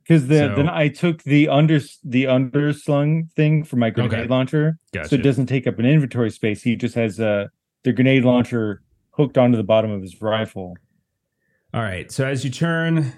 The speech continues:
Speaker 2: as you blow one of them up in front of you, you turn, you fire, <laughs> you take one, and you see, uh,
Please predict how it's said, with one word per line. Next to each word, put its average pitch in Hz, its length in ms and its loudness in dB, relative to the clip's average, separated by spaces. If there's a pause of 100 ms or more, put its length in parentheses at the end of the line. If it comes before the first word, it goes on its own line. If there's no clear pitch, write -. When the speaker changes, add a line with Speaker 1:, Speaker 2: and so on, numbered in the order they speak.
(380)
Speaker 2:
as 110 140 0
you 113 60 4
blow 127 400 2
one 147 200 4
of 139 60 2
them 131 180 4
up 127 160 0
in 117 100 2
front 113 220 0
of 101 140 0
you, 107 80 2
you 101 180 0
turn, 131 440 0
you 110 180 2
fire, 120 480 -2 (560)
<laughs> - 580 -20
you 127 140 -2
take 202 300 -4
one, 123 400 2 (340)
and 139 180 0
you 233 120 2
see, 208 800 0 (460)
uh, 123 400 -2